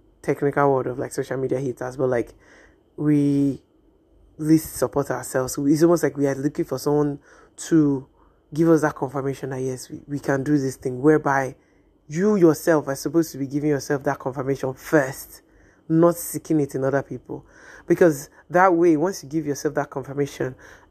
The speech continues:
even if the people around you can't still see what you're doing, you know where you're heading, you know within yourself what you're capable of.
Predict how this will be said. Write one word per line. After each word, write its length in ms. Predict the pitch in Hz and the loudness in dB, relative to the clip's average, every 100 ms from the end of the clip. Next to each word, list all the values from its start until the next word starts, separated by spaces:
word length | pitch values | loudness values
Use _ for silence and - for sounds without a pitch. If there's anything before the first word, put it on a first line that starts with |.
| - | -2
even 320 | 180 185 185 - | 2 2 2 2
if 480 | 175 156 - - _ _ _ _ _ | 2 2 -2 -20 _ _ _ _ _
the 80 | 147 | -2
people 240 | 160 156 | 0 2
around 400 | 156 143 151 147 | 2 4 2 0
you 100 | 143 - | -4 -8
can't 300 | - 165 160 | -2 0 0
still 220 | - 156 | -2 -4
see 180 | 151 - | -4 -6
what 340 | 139 143 139 - | -2 -2 -2 -6
you're 140 | 135 | -8
doing, 400 | 131 143 135 131 - _ _ _ | -4 -2 0 -4 -12 _ _ _
you 260 | 151 185 | -2 0
know 220 | 180 170 160 | 4 6 6
where 240 | 139 147 | 6 2
you're 180 | 135 131 | 0 -4
heading, 420 | 147 135 139 135 | -6 -6 -6 -6
you 240 | 143 170 | -4 -2
know 200 | 175 170 | 2 4
within 280 | 160 147 151 | 4 4 2
yourself 360 | 139 131 139 139 | 0 -2 -4 -2
what 180 | 143 - | -4 -4
you're 100 | 131 | -6
capable 600 | - - 127 135 127 123 | -8 -10 -8 -4 -4 -4
of. 160 | - | -10